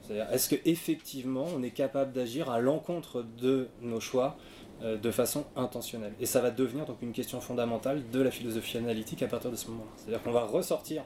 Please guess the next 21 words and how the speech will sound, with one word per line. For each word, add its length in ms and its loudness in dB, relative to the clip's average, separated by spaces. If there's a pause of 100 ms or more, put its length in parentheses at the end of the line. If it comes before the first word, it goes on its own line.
(320)
cette 220 -2
question 320 0
grecque 340 4
qui 80 -4
avait 140 -2
été 160 -6
soldée 420 0 (800)
au 80 0
milieu 220 4
du 100 4
vingtième 240 -2
siècle. 180 -12 (1700)
Donc 160 6
dans 120 4
les 120 0
approches 320 -2
modernes, 460 -2 (960)
pour 140 -4
finir 300 2
sur 200 -6
le 140 -6